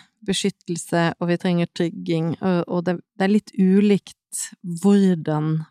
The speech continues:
vi oppsøker, eller hvem som er viktig for deg for å kjenne deg trygg. Og det som er ekkelt med terror, på en måte, er jo at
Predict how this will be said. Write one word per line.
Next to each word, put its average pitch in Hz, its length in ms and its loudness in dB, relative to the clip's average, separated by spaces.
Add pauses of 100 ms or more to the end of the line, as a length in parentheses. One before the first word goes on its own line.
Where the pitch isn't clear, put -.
vi 180 120 0
oppsøker, - 680 -6
eller 160 180 -2
hvem 175 380 2
som 165 220 -6
er 160 100 -4 (260)
viktig 180 520 -2
for - 120 -6
deg - 160 -2
for 180 80 -4
å 180 80 -2
kjenne 175 220 0
deg 185 160 0
trygg. 226 340 -2
Og 202 100 -2
det 196 140 0
som 202 200 -2
er - 120 -6
ekkelt 180 300 -8
med 185 180 -2
terror, 175 480 -2
på - 160 -6
en 180 100 0
måte, 233 380 0
er 220 260 0
jo 175 120 2
at - 280 -10